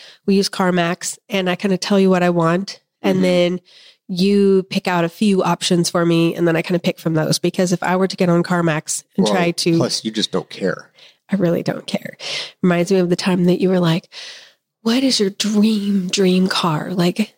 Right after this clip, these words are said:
Speaker 1: someday I wanna get to your dream car." And I was like,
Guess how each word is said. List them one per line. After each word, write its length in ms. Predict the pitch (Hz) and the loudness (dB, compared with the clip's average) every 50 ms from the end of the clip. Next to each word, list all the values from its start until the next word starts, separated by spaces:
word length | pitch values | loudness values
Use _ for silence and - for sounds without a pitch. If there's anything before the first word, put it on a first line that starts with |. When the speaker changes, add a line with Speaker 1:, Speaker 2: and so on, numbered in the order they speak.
| _ _ | _ _
Speaker 1:
someday 420 | - - - 214 208 208 208 208 | -4 0 2 2 4 4 4 2
I 40 | 208 | 2
wanna 200 | 202 202 202 202 | 2 2 2 2
get 180 | 196 196 180 - | 0 0 -2 -2
to 160 | - - 202 | -2 0 0
your 120 | 190 185 | 0 0
dream 420 | 180 - - 196 180 180 180 180 175 | -2 -2 -2 -2 0 2 0 0 0
car." 360 | - - 190 170 165 151 156 | -2 -2 -2 -2 -4 -4 -6
And 100 | 175 170 | -6 -4
I 60 | 165 | -4
was 100 | 165 185 | -4 -2
like, 220 | - 151 160 - | -4 -4 -4 -6